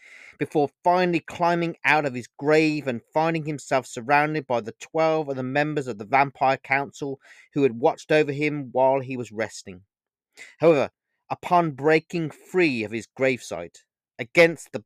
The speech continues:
backdrop of the sun setting in the west, Vega knew that he felt stronger than ever and ready to marry Olivia Hunter and make her his wife. And he also knew that he loved Olivia with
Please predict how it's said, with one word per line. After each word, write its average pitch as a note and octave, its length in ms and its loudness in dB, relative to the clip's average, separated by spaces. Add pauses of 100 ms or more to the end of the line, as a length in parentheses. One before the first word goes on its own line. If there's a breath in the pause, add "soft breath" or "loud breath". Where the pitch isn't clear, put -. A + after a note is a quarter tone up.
backdrop D3+ 480 -2
of B2+ 120 -12
the A#2 100 -14
sun E3 460 -2
setting D#3 480 -6
in C#3+ 100 -4
the A#2+ 80 -4
west, G#2 500 -6 (420 loud breath)
Vega D#3+ 320 6
knew D#3 440 0
that G#2 100 -6
he A2+ 140 -8 (140)
felt C3+ 260 0
stronger E3 500 2
than B2+ 160 -2
ever G#2+ 300 -2 (260 loud breath)
and C3+ 160 -4
ready E3 200 4
to C#3+ 120 -8
marry D3+ 540 0
Olivia C3+ 420 -2
Hunter D#3 440 -6
and C3 240 -4
make D3 260 0
her D3+ 300 0
his B2+ 320 -8
wife. A2 440 -2 (520)
And C#3 120 -2
he D3+ 120 4
also F3+ 420 4
knew E3 520 0 (180 soft breath)
that C3 100 -4
he C#3+ 100 2
loved D3+ 380 0
Olivia D3 480 2
with C3+ 160 -2